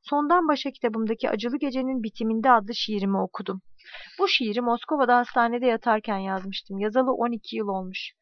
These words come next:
Kendi şiirim için bu yargıyı vermem doğru değil ama gerçek bu. Olağanüstü güzel bir şiir ve kimse bu şiirin ayırdığında bile değil. Ne şaşılası bir şey.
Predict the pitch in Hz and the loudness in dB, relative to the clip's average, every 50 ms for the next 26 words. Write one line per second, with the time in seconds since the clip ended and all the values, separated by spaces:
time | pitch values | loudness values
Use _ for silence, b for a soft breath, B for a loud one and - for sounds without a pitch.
0 | B B B B - - 240 285 294 294 349 330 - - 269 262 262 269 262 240 | B B B B 0 4 4 4 6 4 0 -2 0 0 0 0 0 0 -2 -2
1 | - - 254 254 240 247 247 233 220 220 220 214 220 240 240 233 220 208 202 202 | -4 -4 -4 -2 -2 0 2 4 4 4 4 2 -2 -4 -2 2 2 2 2 2
2 | 208 208 208 214 208 233 233 233 226 233 208 285 311 311 214 180 170 202 269 320 | 2 0 0 2 4 4 4 4 2 0 0 2 2 2 2 2 0 0 0 0
3 | - _ _ _ - 233 247 240 - - 277 262 - - 190 180 - _ _ _ | -2 _ _ _ 4 4 4 6 4 -2 -2 -2 -2 -8 -8 -10 -10 _ _ _
4 | _ _ B B B B - 247 262 277 294 311 311 294 254 - - - 214 220 | _ _ B B B B 2 2 6 6 6 6 6 4 0 -6 -8 -8 -6 -6
5 | 220 220 254 254 254 240 202 202 196 - - - - 220 233 262 247 247 214 214 | 2 8 10 10 10 10 6 0 -2 0 -2 -2 -2 -2 -2 -2 -2 -4 -6 -6
6 | - - 311 285 254 - 233 202 262 285 - - - 214 202 190 190 - - 269 | -4 -6 -6 -6 -4 -4 -4 -2 0 0 0 0 0 -2 -2 -2 -2 0 0 2
7 | 277 254 240 208 233 220 220 233 233 202 220 202 220 240 208 185 190 196 180 175 | 2 2 0 0 -2 0 0 0 0 0 0 2 2 2 2 0 -4 -4 -4 -6
8 | 165 - _ _ - _ _ _ _ - 196 190 - - 180 - - - - 185 | -8 -12 _ _ -20 _ _ _ _ -2 -2 -2 -2 -4 -6 -8 -6 -6 -6 -6
9 | - - 202 190 185 - - - - - | -6 -8 -12 -8 -6 -6 -6 -6 -6 -10